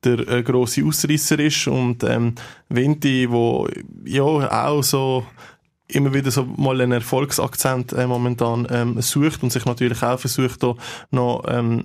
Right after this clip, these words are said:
ähm, zu behaupten. Aber man muss schon auch sagen, es geht langsam gegen die Schlussphase vor der, äh, Tabellenteilung zu. Und, ähm, ja, es gibt noch viele Punkte zum Holen.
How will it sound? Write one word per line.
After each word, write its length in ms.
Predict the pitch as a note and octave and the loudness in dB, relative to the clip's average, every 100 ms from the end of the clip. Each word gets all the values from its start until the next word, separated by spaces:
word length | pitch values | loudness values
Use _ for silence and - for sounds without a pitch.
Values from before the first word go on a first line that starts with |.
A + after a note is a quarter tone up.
| A2+ | -2
ähm, 360 | A2+ A2+ A2+ | -2 0 -2
zu 80 | A2+ | -2
behaupten. 600 | A#2 A#2 A#2+ D3 - D3+ D3 - - - _ _ _ _ _ - | -2 0 0 -2 0 0 0 -14 -20 -20 _ _ _ _ _ -4
Aber 320 | A#2 A2+ A#2 | -2 0 2
man 160 | A#2+ A#2 | 2 2
muss 120 | G#2+ | 0
schon 140 | - | 0
auch 100 | C#3 | -2
sagen, 280 | C#3 F3+ A#2 | 0 -2 -2
es 100 | A2 | -2
geht 220 | A#2+ A2+ | -2 0
langsam 400 | A#2 A2 - A2+ | -2 0 -2 -2
gegen 400 | A#2+ A2 A2+ G#2+ | -2 -2 0 -2
die 280 | A#2 G#2+ G#2 | 0 0 0
Schlussphase 800 | - B2+ B2+ - D#3+ C#3 C3 A#2 | -2 -2 -2 0 0 2 0 0
vor 240 | C3+ B2 | 0 -2
der, 240 | A#2+ A#2+ A2+ | 0 0 2
äh, 160 | A2 | -2
Tabellenteilung 880 | A2 A#2 A#2 A#2+ C#3 C#3 C3+ C#3+ C#3+ | -2 -2 0 0 0 0 0 -2 -4
zu. 200 | - D3+ | 0 2
Und, 540 | E3 E3+ C#3+ B2 A#2+ | 4 4 2 0 -2
ähm, 380 | A#2+ A#2+ A2+ A2+ A#2 - - - | 0 0 2 0 -4 -14 -18 -12
ja, 220 | - A#2 C3 | -2 0 0
es 120 | - | 0
gibt 160 | C3+ C#3 | -2 0
noch 100 | C#3 | 0
viele 160 | D3 | 0
Punkte 400 | C#3 C#3+ C#3 - | 2 0 0 -4
zum 260 | - C3 A2+ | -2 0 2
Holen. 440 | A#2+ B2+ D#3+ E3+ | 2 4 2 0